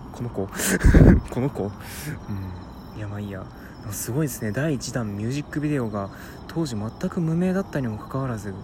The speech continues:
急上昇ランキング三位ですって。ね。いや、結構知名な方、ね。なんか、著名、知名？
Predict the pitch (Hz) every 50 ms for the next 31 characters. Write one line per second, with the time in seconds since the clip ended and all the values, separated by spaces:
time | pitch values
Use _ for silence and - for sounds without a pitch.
0 | - - - 135 143 160 165 190 190 185 185 - 190 185 190 185 156 - - 101
1 | - - - - 151 170 190 185 147 110 - - - - - - - - - -
2 | - - - - - - - - - - - 110 107 110 131 139 - - - -
3 | - - - - - - - - - - 113 - - - 120 131 156 170 175 180
4 | 185 185 190 185 - 180 175 - - - - - - 139 143 127 110 - - -
5 | - - - - - - - - - - - - 135 135 131 - - - 127 120
6 | 127 - - - - 117 113 143 160 180